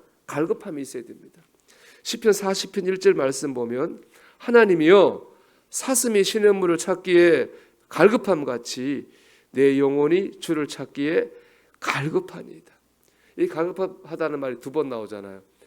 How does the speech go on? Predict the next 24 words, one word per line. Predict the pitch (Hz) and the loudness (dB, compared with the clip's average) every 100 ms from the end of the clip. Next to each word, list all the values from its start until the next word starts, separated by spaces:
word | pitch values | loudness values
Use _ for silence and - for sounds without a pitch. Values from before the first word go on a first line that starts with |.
| _ _ | _ _
이 | 147 156 | -6 -6
갈급하다는 | 139 147 170 160 156 143 135 | -6 -8 -8 -10 -8 -8 -8
말의 | 123 120 120 - | -10 -10 -10 -12
뜻은 | - 170 170 | -14 -12 -12
뭐냐면요, | 120 110 113 120 123 139 110 _ _ _ _ _ | -12 -12 -12 -12 -12 -12 -14 _ _ _ _ _
지독한 | - - - - 220 175 | -8 -8 -8 -8 -4 -4
가뭄이에요. | - 120 143 123 107 107 _ | -4 -8 -8 -8 -12 -16 _
물이 | 175 254 | -6 0
없어요. | 214 123 - 117 101 _ _ _ _ _ _ _ | 2 0 -6 -10 -12 _ _ _ _ _ _ _
근데 | 208 202 | -4 -4
물이 | 180 190 226 226 220 214 | -4 -6 -6 -6 -6 -2
없-, | 190 165 170 | -2 -2 -2
없으니까 | 160 156 185 175 | -6 -6 -8 -6
짐승이 | 175 180 185 226 | -6 -8 -8 -4
얼마나 | 180 170 156 | -2 -2 -4
목이 | 139 170 147 | -2 -4 -4
마르겠어요. | 120 113 113 - - _ _ _ _ _ | -6 -10 -16 -18 -20 _ _ _ _ _
지독한 | - 220 208 208 190 | -10 0 0 0 -8
가뭄에 | 185 156 156 180 170 127 - _ _ _ | -8 -8 -6 -2 -2 -4 -8 _ _ _
짐승이 | - 165 151 190 175 131 - _ - | -10 -10 -4 -2 -2 -4 -14 _ -12
헐떡이는 | 254 - 254 214 202 160 | -12 -6 -4 -2 -4 -2
걸 | 147 | -4
표현한다라 | 139 156 143 127 123 120 | -4 -6 -6 -8 -10 -12
갈급함이, | - 135 156 147 - | -12 -12 -12 -14 -20